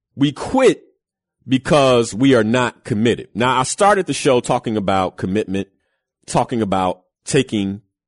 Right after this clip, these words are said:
full ownership, all right? Tony Robbins says, "If I'm committed, there is always a way." Think about that.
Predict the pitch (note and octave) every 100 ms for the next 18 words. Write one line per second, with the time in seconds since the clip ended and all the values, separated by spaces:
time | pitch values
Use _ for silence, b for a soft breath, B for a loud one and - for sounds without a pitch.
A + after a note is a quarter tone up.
0 | _ - D#3+ D3 C3+ C3+ C3+ _ _ _
1 | _ - B2+ G#2+ D#2+ - B1 _ _ _
2 | _ D#2 E2 A2 - _ _ _ _ _
3 | _ _ _ - A3+ A#3 F3+ G3 G3 D3+
4 | - C3+ G#2+ F#2+ G2+ - - _ _ _
5 | _ _ _ - D3 F#3+ F3+ E3 D3+ A#3+
6 | B3 - _ _ _ _ _ _ _ _
7 | - D3 A2 - - D3+ D#3+ D#3 D3 C3+
8 | B2+ A#2+ A#2 - _ - G2+ F#2+ E2 -
9 | - _ _ _ _ A3+ G3 C#2+ A#1+ -
10 | -